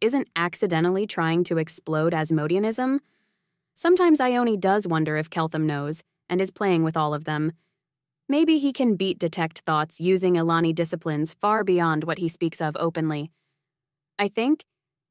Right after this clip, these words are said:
if they didn't expect to get away with the bear attack,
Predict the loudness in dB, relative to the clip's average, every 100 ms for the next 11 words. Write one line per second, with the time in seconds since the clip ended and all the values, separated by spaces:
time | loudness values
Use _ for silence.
0 | -4 -2 -2 -2 -2 -2 -2 -2 -2 -6
1 | -6 -6 -4 -4 -2 0 0 -2 -2 -6
2 | -4 -2 -2 -2 -2 -4 -4